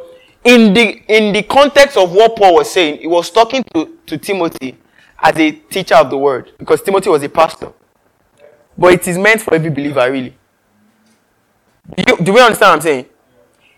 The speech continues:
Paul was talking from the context of the fact that Timothy was a pastor. So he's telling him, "Study well, so that I can teach people well." Just what he was saying to him, "Take it unto your doctrine." But really, this scripture is meant for every believer.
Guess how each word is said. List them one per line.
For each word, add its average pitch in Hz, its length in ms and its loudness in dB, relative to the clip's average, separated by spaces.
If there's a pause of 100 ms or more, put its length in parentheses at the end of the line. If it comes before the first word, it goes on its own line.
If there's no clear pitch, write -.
(380)
Paul 285 300 8
was - 280 0
talking 240 320 2
from 175 200 -2
the 170 80 0
context 214 560 0
of 170 160 2
the 160 60 -2
fact 190 340 4
that 143 360 0 (160)
Timothy 208 360 2
was 160 160 2
a 143 80 -2
pastor. 160 420 2 (340)
So - 160 -8
he's - 140 -10
telling 226 280 -2
him, 175 180 -10 (160)
"Study 220 460 0
well, 139 400 -2 (480)
so - 160 -4
that 190 160 2
I - 40 -20
can 147 160 -4
teach - 240 -10
people 160 240 -4
well." 139 220 0 (460)
Just 196 260 0
what 185 120 2
he 311 40 2
was - 160 -2
saying - 200 -8
to - 100 -12
him, 143 120 -8
"Take 190 220 0
it 170 100 -2
unto 160 200 -2
your 139 100 -2
doctrine." 143 320 -2
But 170 140 6
really, 233 200 0
this 240 140 -2
scripture 180 240 -8
is 147 100 -6
meant 160 160 -8
for 143 100 -4
every 139 140 -8
believer. 123 340 -14